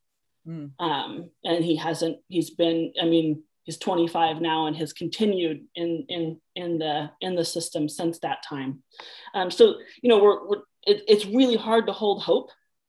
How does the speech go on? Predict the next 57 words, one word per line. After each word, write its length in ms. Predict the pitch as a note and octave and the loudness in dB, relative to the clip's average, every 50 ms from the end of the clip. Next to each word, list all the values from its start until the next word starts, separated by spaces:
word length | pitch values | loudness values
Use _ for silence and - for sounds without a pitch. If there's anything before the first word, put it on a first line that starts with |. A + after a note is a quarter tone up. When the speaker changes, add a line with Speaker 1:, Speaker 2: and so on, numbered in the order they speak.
| _ _ - | _ _ -8
Speaker 2:
in 120 | G#3 G3 | -6 -6
a 20 | F#3+ | -4
Speaker 1:
Mm-hmm. 140 | F#3 - - | -4 -2 -4
Speaker 2:
system 420 | G#3 G#3 - - G#3+ G3 G3 F#3+ | -4 -4 -2 -4 -2 -2 0 2
that, 140 | F3+ F3+ E3+ - - - | 2 2 2 0 0 -2
like, 220 | F3+ F3 E3+ - _ | 0 0 -2 -4 _
grinds 520 | - D#3+ F3+ F#3 F#3 F#3+ F#3+ F#3+ F#3 - | -6 -2 -2 -2 -2 -2 -4 -6 -6 -6
you 200 | - F#3+ F#3 F#3 | -4 -2 -2 -2
down 640 | E3 E3 F3 E3+ E3+ E3+ E3 E3 E3 E3 E3+ E3 E3 _ _ _ _ _ - | -2 -2 -2 0 0 0 0 0 0 0 0 -2 -4 _ _ _ _ _ -6
that 300 | D#3+ E3 E3+ D#3+ - E3+ | -2 2 2 2 2 0
much. 640 | E3+ D#3 C#3 - - - - - - - - - _ _ _ _ _ _ - - _ - | -4 -4 -6 -6 -10 -8 -8 -8 -8 -8 -10 -14 _ _ _ _ _ _ -20 -14 _ 2
Um, 640 | F#3+ F#3+ E3+ D#3+ D3+ C3+ G#2+ B2 C3 C3 C3+ F3+ - _ _ _ _ _ _ _ _ _ _ _ _ _ - | 2 4 4 4 2 0 -2 -4 -6 -8 -8 -10 -12 _ _ _ _ _ _ _ _ _ _ _ _ _ -8
Speaker 1:
And 120 | A3 A3 G#3 | -4 -2 0
that 80 | C4 | 2
Speaker 2:
and, 100 | D4 - | 4 4
Speaker 1:
you 60 | C4 | 4
get 60 | G#3+ A3 | 4 2
Speaker 2:
you 100 | A3+ F#3+ | 0 0
know, 80 | - | 0
Speaker 1:
trapped 380 | - - B3+ C4 D4 - - - | -6 -8 -12 -12 -12 -10 -6 -6
in 140 | G3+ F#3+ F3+ | -6 -4 -6
at 100 | E3 - | -8 -8
such 220 | - A3 G#3 G#3 | -8 -8 -8 -6
an 100 | G#3 G3 - | -8 -8 -6
early 320 | - A3+ A3 G#3 G3 - | -4 -4 -2 -2 -4 -4
age. 580 | C3+ A3 A#3 G#3 C#3+ A#2 A#2 _ - - - _ _ _ _ - | -4 -4 -4 -4 -6 -8 -10 _ -20 -20 -20 _ _ _ _ -6
Speaker 2:
Right, 320 | - G3 E3+ - - - - _ _ _ - | -2 -2 -2 -2 -4 -12 -18 _ _ _ -2
right. 220 | G3 F#3 E3 - - - - | 2 2 2 2 0 -6 -4
And 120 | - G#3 | 0 2
it 140 | A3 G#3 G#3 | 2 4 4
just 260 | - A3+ G#3 G#3+ - | 4 2 2 2 0
becomes 380 | - G#3 - - G#3 F#3+ F3 F3+ | -8 -8 -6 -6 -6 -6 -6 -6
a 80 | F3+ | -4
revolving 560 | E3+ F3 E3 E3+ E3+ D#3+ E3 D3+ E3 E3 D#3+ D#3 | -4 -4 -2 0 0 0 0 0 -2 -2 -2 0
door. 360 | E3 D#3 C#3 C#3 C3+ C#3 - - - - - - - - | -2 0 0 -2 -4 -6 -10 -20 -20 -20 -18 -12 -4 -2
Um, 100 | G#3 G#3+ | 0 2
and 80 | G#3+ | 2
I 40 | A3 | 2
should 200 | A3+ B3 B3 B3+ | 2 2 0 4
say, 260 | - B3 A#3 A3 G3+ - | 6 8 8 8 6 4
like, 160 | G3+ G3 F#3+ - | -2 -4 -2 0
we're 120 | G#3 G#3 | 0 2
working 300 | G#3 A3+ A3 A3 - A3 | 4 4 2 0 -2 -6
in 80 | G3+ F#3+ | -4 -4
a 40 | F3 | -4
majority 400 | E3+ E3+ F#3 F#3+ G3+ G#3 G#3 G3 | -4 -2 -2 0 0 2 2 2
white 260 | F#3+ G3 G3+ G3 - | 2 2 0 0 -2
community. 400 | - A3 G#3 G#3+ G#3 G#3+ A3 G#3 | -4 -4 -2 -2 0 0 0 -2
I 40 | F3+ | -2
think 180 | E3+ - F#3 | -4 -4 -8
Speaker 1:
I 40 | E3+ | -8
was 120 | E3+ F3 - | -8 -10 -14
gonna 120 | G3+ F#3 E3+ | -14 -14 -12
ask 100 | - - | -8 -6
that. 180 | G3 G#3 G#3 | -4 -4 0
Speaker 2:
statistically 540 | - A3+ G#3 G#3+ - A3 G#3 G#3 G#3+ G#3 G3+ | 2 2 2 4 2 0 0 0 0 2 2
about 400 | G3 - G3 F#3+ F#3+ F3+ - - | 2 4 4 2 2 2 0 -6